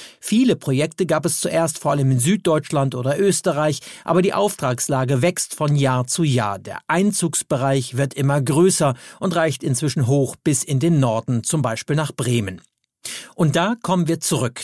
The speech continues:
zu den neuen Ideen der jungen Generation und der Fahrzeugflotte von Pröckel. Denn gut hundert der Mitarbeiter sind gar nicht am Standort Arnstorf beschäftigt. Viele von ihnen sind zum Beispiel als Montagemitarbeiter, Projekt- oder Bauleiter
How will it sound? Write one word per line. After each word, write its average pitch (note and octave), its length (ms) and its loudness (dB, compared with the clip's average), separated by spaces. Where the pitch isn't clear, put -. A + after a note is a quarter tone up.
zu D3+ 180 -2
den C3 260 2
neuen D3 380 2
Ideen D3 540 2
der D#3 120 2
jungen D3 320 4
Generation D3 800 2
und - 380 -2
der G3 120 2
Fahrzeugflotte C3 1040 -2
von D#3+ 300 -2
Pröckel. - 400 -4
Denn F#3 100 4
gut A#3 240 2
hundert F#3+ 800 2
der C3+ 80 2
Mitarbeiter C#3+ 560 2
sind F3 240 2
gar C#3 180 2
nicht C3+ 240 0
am C3 140 0
Standort D#3 640 0
Arnstorf D#3 540 0
beschäftigt. E3+ 600 0
Viele A3+ 320 2
von B2+ 160 0
ihnen F3 340 2
sind C#3 200 2
zum B2+ 120 0
Beispiel B2 400 0
als C#3+ 260 -2
Montagemitarbeiter, C3+ 1500 0
Projekt- C3 640 -4
oder C3+ 200 0
Bauleiter B2+ 720 0